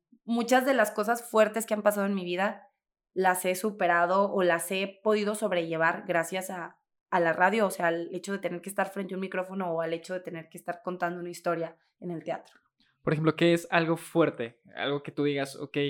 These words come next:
Speaker 2: estoy pasando, digamos, una muerte", un ejemplo. ¿Cómo lo vives recientemente? Si sabes que vas a salir radio, si vas a tener una función, o sea,
Speaker 1: Ok.
Speaker 2: ¿cómo es ese proceso?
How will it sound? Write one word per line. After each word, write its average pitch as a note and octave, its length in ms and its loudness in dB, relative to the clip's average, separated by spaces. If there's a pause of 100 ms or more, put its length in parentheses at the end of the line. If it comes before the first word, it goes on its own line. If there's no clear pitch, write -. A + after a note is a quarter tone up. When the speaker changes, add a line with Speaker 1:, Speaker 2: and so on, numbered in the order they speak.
(300)
Speaker 2:
estoy - 180 -8
pasando, C#3 600 -6 (480)
digamos, C#3 340 -6
una C3+ 140 -6
muerte", F#3 300 0
un F3 100 -2
ejemplo. F3 540 -4 (580)
¿Cómo E3 400 -2
lo D3+ 320 2
vives D#3 580 -2 (560)
recientemente? D3 560 -4
Si - 120 -14
sabes C3 200 0
que D3 80 0
vas C3 140 0
a C3 40 -12
salir B2+ 260 -4
radio, C3+ 520 -2
si C3 140 -6
vas B2+ 160 -4
a - 20 -14
tener C3+ 160 -6
una C3 120 -6
función, C#3 600 -6 (220)
o D3 80 -10
sea, D3 200 -8
Speaker 1:
Ok. - 160 -14 (920)
Speaker 2:
¿cómo E3 220 -2
es D#3+ 100 -10
ese D#3 200 -6
proceso? - 480 -10